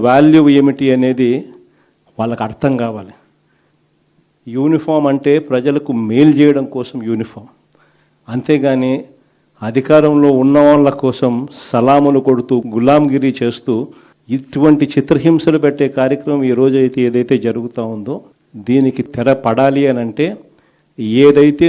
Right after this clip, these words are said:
నువ్వు విత్తినావో అది ఎలా పండుతుంది అనేది నీకు తెలిస్తేనే ఇంకొకసారి నువ్వు ఆ ఇత్తనం ఇత్తడానికి నువ్వు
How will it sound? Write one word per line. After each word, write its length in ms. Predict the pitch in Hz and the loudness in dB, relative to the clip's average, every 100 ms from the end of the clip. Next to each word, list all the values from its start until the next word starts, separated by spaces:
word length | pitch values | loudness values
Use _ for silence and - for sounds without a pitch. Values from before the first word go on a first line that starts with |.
| 156 | 2
నువ్వు 160 | 139 | 2
విత్తినావో 560 | 127 - 147 151 143 135 190 - _ _ _ _ - | 0 -2 -2 0 0 0 -4 -8 _ _ _ _ -14
అది 180 | 113 139 123 117 | -6 -4 -2 -2
ఎలా 180 | 123 151 151 - | 0 0 0 0
పండుతుంది 600 | 131 143 151 165 156 151 | 0 0 0 0 0 0
అనేది 260 | 143 147 135 113 | 0 0 -2 0
నీకు 220 | 139 139 - | 0 -2 -2
తెలిస్తేనే 600 | 131 151 - - 180 170 143 175 - _ _ - 135 | 0 2 0 0 2 4 2 0 -8 _ _ -2 0
ఇంకొకసారి 580 | 160 143 143 165 175 175 | 0 -2 -2 0 0 2
నువ్వు 120 | 165 151 | 2 2
ఆ 20 | 143 | 2
ఇత్తనం 320 | 147 180 180 139 | 0 -2 0 0
ఇత్తడానికి 640 | 135 196 180 185 180 160 143 180 - _ | 0 0 2 2 0 -2 -2 -2 -10 _
నువ్వు 140 | 139 | 2